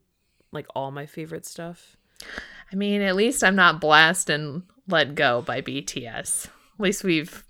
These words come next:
Speaker 2: we've moved a little past that. Not really. That's still
Speaker 1: <laughs>
Speaker 2: on my repeats. That's, I'm sitting in this realm of, like, being okay and then listening to sad music, so.
Speaker 1: Gotcha. Yeah,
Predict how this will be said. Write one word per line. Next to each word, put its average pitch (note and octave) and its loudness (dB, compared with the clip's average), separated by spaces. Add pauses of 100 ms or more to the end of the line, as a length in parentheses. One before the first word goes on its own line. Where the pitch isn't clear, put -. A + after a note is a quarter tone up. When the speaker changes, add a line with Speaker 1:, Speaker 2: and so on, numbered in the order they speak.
(180)
Speaker 2:
we've E3 -2
moved D#3+ -2
a D3+ 0
little D3 0
past - -8
that. - -8 (460)
Not - -8
really. D2 -14 (160)
That's - -8
still - -10
Speaker 1:
<laughs> C#3+ -12
Speaker 2:
on D3 -4
my C3+ -10
repeats. C#3+ -10 (960)
That's, - -6 (920)
I'm G#3 -2
sitting C4 4
in D4+ -2
this C4+ 2
realm F3 4
of, F3+ -2
like, D#3+ -2
being E3+ -4
okay E3 0
and F3 -2
then D#3 -2
listening D#3 -4
to - -8
sad C#3+ 0
music, D#3+ -10
so. - -4 (520)
Speaker 1:
Gotcha. D#3 -12
Yeah, C4+ -8